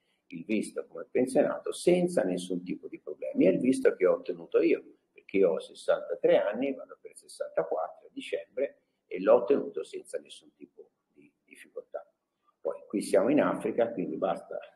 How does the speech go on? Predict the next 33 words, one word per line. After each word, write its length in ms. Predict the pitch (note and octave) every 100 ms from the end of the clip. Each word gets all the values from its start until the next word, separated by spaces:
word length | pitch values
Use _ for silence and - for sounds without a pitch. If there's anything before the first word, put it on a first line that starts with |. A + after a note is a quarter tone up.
| _ _ _ _
insomma, 320 | _ E2+ D#2
sapersi 520 | - F#2 G#2 E2+ -
muovere 580 | D3+ F#2 D2+ F#2+ G#2+ A2+
e 100 | A2
le 120 | A2+
cose 280 | - D2 -
si 140 | - D2+
risolvono 540 | D2+ D2 E2+ D2 D2+
sempre, 520 | - - _ - C#3
eh, 220 | - - _
ve 60 | -
lo 40 |
dico 220 | - -
subito, 420 | - - _ _ _ _
sì, 160 | _ D#2
almeno 280 | D#2 F2+ F2
ci 120 | - -
si 60 |
capisce 460 | - - - - -
un 60 | -
po'. 160 | - - _ _ _ _ _ _ _
Ehm, 640 | - G2+ G2 F#2+ F#2 F2+ -
per 140 | G#2+
quello 260 | - B2 G2+
che 100 | F#2+
riguarda 1000 | F2+ F#2+ G#2 F#2+ - F#2 F2 E2+ D#2+ -
i, 400 | F#2+ F2 E2+ E2+
coloro 440 | _ G2 G#2+ F2 -
che 120 | F#2
hanno 240 | E2 F2+ F2+
meno 260 | G2+ F2+ _
di 80 | _
sessanta 640 | - - - - _